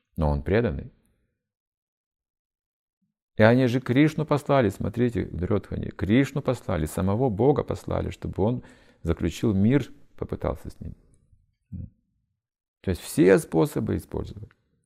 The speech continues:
Если бы они сводили счёты, они бы к Кришне бы не обращались. М.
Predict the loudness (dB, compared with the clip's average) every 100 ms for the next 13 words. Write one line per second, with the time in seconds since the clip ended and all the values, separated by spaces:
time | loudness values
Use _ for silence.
0 | _ _ _ _ _ _ _ _ _ _
1 | _ _ -6 -4 0 0 0 0 0 2
2 | 2 0 2 2 2 0 0 0 -2 -2
3 | -2 -2 -4 -6 -8 -8 -12 _ _ _
4 | _ _ _ _ _ _ _ _ _ _
5 | _ _ -12 -10 -10